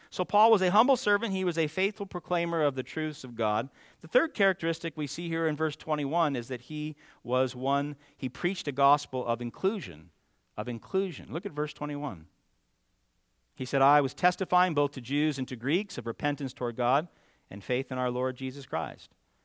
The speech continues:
Now, this was not inclusion at the expense of the Word of God or the law of God, as we see so many churches doing today. So many churches are trying to include people in the church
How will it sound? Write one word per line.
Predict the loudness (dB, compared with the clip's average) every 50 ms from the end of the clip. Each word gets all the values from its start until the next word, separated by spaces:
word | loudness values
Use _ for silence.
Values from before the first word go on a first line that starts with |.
| _ 0
Now, | 2 2
this | 4 2 0
was | 0 0 4
not | 6 6 6 6 2
inclusion | -2 -4 2 6 6 6 6 4 0 -2 -2 -2 -2 -4 -6 _ _ _ _ _ 4
at | 4 4 6
the | 2
expense | 0 0 2 4 6 6 6 4 2 -4 -4 2
of | 2 2 2
the | 2 0
Word | 2 4 4 6 4
of | 4 2
God | 6 8 8 10 8 8 4 2
or | 0 -2 0
the | 0 2
law | 4 6 8 8
of | 8 6
God, | 4 2 2 2 0 -2 -4 -14 -6 -2
as | 0 0 0 0
we | -2 -2
see | -2 -4 -6 -6
so | -2 2 2 2
many | 4 2 0 -2 -2
churches | -2 0 -2 0 -2 -4 -4
doing | -2 -2 -2 -2 -2
today. | -4 -6 -8 -8 -10 -10 -12 _ _ _ _ _ _
So | 0 0
many | 2 2 0 0
churches | 2 0 0 0 0 -2
are | -2
trying | 2 4 4 4 4 2 0
to | -2 -2
include | -2 -2 0 2 2 2 2 0
people | -2 -4 -2 0 0 0 0
in | 0 0 0
the | -2 -4
church | -4 0 2 2 2 2 -2